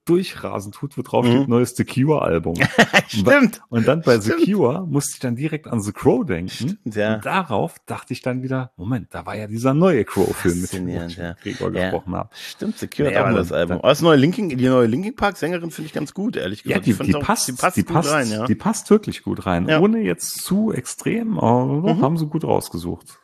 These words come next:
Speaker 2: Absolut, ich habe diesen
Speaker 1: Definitiv.
Speaker 2: Live-Auftritt gesehen, wo sie sie dann halt vorgestellt haben. Also, also die, die Aufzeichnung des Live-Auftritts habe ich's gese-, hab ich halt gesehen und,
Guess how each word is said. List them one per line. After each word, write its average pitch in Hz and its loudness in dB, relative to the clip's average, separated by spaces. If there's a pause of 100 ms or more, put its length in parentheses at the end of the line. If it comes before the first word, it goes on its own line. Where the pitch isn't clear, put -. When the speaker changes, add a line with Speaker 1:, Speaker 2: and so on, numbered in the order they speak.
(200)
Speaker 2:
Absolut, 170 -2
ich 120 2
habe 120 2
diesen 110 0
Speaker 1:
Definitiv. 107 4
Speaker 2:
Live-Auftritt 143 -2
gesehen, 120 2
wo 110 -2
sie 98 -8
sie 104 -4
dann 104 2
halt 98 2
vorgestellt 131 0
haben. 127 4 (320)
Also, 92 0 (320)
also 85 -4
die, 82 -4
die 87 -6
Aufzeichnung 90 -2
des 82 -8
Live-Auftritts 87 -4
habe 85 -4
ich's - -16
gese-, 90 -8
hab 90 -10
ich 85 -10
halt 87 -6
gesehen 92 -4
und, 90 -6